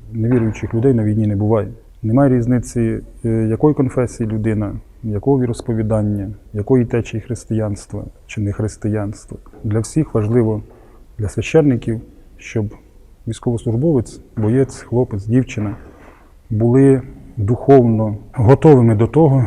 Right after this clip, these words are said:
що їх очікує на війні. Бо в дійсності війна для жодної людини, е, не являється нормою. Війна — це те, що в людині пробуджує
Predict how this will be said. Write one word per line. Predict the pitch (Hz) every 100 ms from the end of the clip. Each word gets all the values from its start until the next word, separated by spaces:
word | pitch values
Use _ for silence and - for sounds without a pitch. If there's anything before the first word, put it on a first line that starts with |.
| -
що | - 123
їх | 139 131
очікує | - 131 123 120
на | 117
війні. | 120 101 87 - - - - -
Бо | 110
в |
дійсності | 151 - 135 - 123
війна | 127 139
для | 127 120
жодної | 139 127 120
людини, | 123 143 117 107 104 98 -
е, | 110 104 104 104
не | 110
являється | 117 120 110 98 - 107
нормою. | 107 110 113 101 101 120 - - - - - - - - -
Війна — | 104 110 120 139 123 123 - - - -
це | - 113
те, | - 135
що | - - 113 110 101 107 - - - - - - - - -
в | 110
людині | 117 135 135 120 117 - -
пробуджує | 120 113 120 101 107 107 104